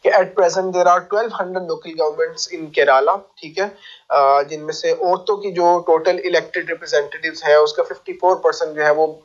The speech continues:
women constitute करती है। Very impressive number। अ, कुछ मोटे-मोटे stats जो अगर मैं आपको बताऊं, तो नाइन फ़ोर्टी वन ग्रामा पंचायत exist करती हैं, जो कि village level की पंचायत होती है, ठीक है।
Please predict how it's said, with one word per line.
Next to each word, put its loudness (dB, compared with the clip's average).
women 2
constitute -2
करती -4
है। 2
Very 2
impressive 0
number। 2
अ, 4
कुछ -6
मोटे-मोटे -2
stats 2
जो -2
अगर 2
मैं 2
आपको 0
बताऊं, 0
तो -4
नाइन 0
फ़ोर्टी -6
वन -4
ग्रामा 0
पंचायत -2
exist -14
करती -2
हैं, 2
जो 0
कि 0
village 0
level 2
की -10
पंचायत 0
होती -10
है, -20
ठीक -12
है। -2